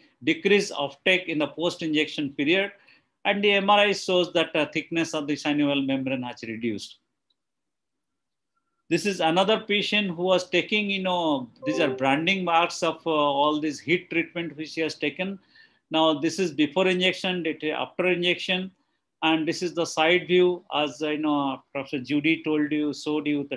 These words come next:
triple deformity. And this shows the pre-injection R B C level bone scan, which shows there is a reduced,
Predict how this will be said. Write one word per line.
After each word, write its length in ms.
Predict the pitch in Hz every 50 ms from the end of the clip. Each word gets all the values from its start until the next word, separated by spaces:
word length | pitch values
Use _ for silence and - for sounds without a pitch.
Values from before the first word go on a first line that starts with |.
| - -
triple 360 | 143 135 131 - 165 160 151
deformity. 720 | 135 139 135 - 160 160 165 170 170 165 185 180 180 180 _ _ _ _ _ _ _ _ _ _ _ _ _ _ _ _ _ _ _ _ _ _ -
And 320 | 165 165 170 175 170 165 175
this 220 | 220 196 - -
shows 200 | - 196 190 180 185
the 80 | 190
pre-injection 720 | 185 - 185 180 180 175 175 170 170 170 156 - - 170 160
R 160 | 151 151 147
B 100 | 143 165
C 140 | 156 - 160
level 180 | 160 156 147
bone 300 | 135 127 - 143 147 156
scan, 320 | 147 - - - 151 147 151
which 200 | 120 143 139 -
shows 320 | - - 147 147 143 127
there 140 | 131 139 139
is 100 | 135 127
a 60 | 139
reduced, 560 | 123 127 131 127 143 151 143 - - - -